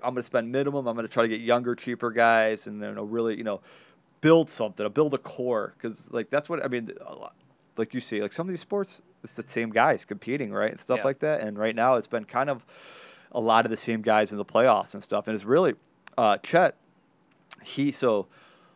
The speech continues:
Speaker 1: last year when he was winning my division and stuff like that, he right away, there's a guy that was, Trey Turner was put out for auction, who's one of the best players, and Chet right away bid five hundred dollars, the units. So his whole, like, nobody could bid above that unless they sell somebody and have
Speaker 2: Mm-hmm.
Speaker 1: ac-, then bid on it.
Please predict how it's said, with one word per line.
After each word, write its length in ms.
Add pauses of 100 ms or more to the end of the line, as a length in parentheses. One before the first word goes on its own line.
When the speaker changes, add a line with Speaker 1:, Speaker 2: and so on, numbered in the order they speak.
(100)
Speaker 1:
last 500
year 440
when 140
he 80
was 180
winning 180
my 140
division 560
and 100
stuff 260
like 200
that, 280 (200)
he 680
right 300
away, 440 (320)
there's 180
a 60
guy 300
that 180
was, 160
Trey 240
Turner 280
was 120
put 180
out 180
for 140
auction, 360
who's 160
one 120
of 80
the 60
best 160
players, 400 (520)
and 160
Chet 280
right 180
away 160
bid 220
five 340
hundred 180
dollars, 320
the 120
units. 440
So 200
his 160
whole, 240
like, 200
nobody 220
could 100
bid 140
above 280
that 120
unless 200
they 100
sell 260
somebody 460
and 100
have 220
Speaker 2:
Mm-hmm. 240
Speaker 1:
ac-, 60
then 180
bid 180
on 180
it. 80